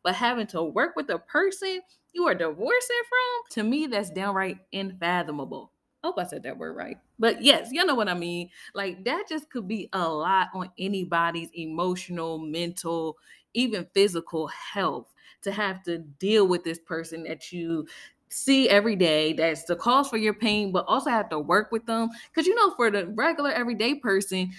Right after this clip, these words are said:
you can go to work to kinda get away from home life. But dang, when home life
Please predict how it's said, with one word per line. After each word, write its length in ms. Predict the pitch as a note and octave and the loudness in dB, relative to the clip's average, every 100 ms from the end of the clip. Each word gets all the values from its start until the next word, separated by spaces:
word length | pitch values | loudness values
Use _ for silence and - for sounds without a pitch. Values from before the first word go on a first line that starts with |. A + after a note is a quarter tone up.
| - - | -10 -2
you 140 | C4+ | 0
can 180 | B3 G3 | 2 2
go 180 | F#3+ A3 | 4 6
to 60 | |
work 260 | G3+ G3 - | 4 2 0
to 80 | F#3+ | -4
kinda 220 | F#3+ F3 | -2 -2
get 160 | E3 | -2
away 540 | D3+ D3 D#3+ G3 F#3+ F#3 | -2 -2 2 4 4 2
from 240 | F#3 E3 | 0 -4
home 420 | - F#3 F3+ E3 | -4 -2 0 0
life. 260 | D3 D#3 F#3 - | -2 -2 -4 0
But 240 | F#3+ F#3 | 2 4
dang, 340 | G3+ B3+ A#3 | 4 4 2
when 120 | G3+ E3+ | 2 0
home 420 | F#3 A3+ B3+ A#3+ | 0 2 2 4
life 260 | A#3 A#3 | 4 2